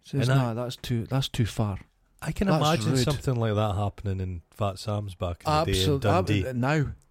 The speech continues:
Speaker 2: Yeah. <laughs> It has that Wild West Rami.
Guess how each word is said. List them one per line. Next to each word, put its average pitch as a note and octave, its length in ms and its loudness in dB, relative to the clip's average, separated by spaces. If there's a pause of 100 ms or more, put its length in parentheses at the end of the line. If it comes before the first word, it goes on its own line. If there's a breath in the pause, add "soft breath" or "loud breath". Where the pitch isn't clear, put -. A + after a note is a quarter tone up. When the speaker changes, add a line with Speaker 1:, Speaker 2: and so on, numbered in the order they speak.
Speaker 2:
Yeah. B2 280 2
<laughs> - 1160 -12
It B2+ 140 2
has D#3 320 0
that D#3 240 -2
Wild C#3 340 -2
West B2+ 340 -2
Rami. A#2 480 0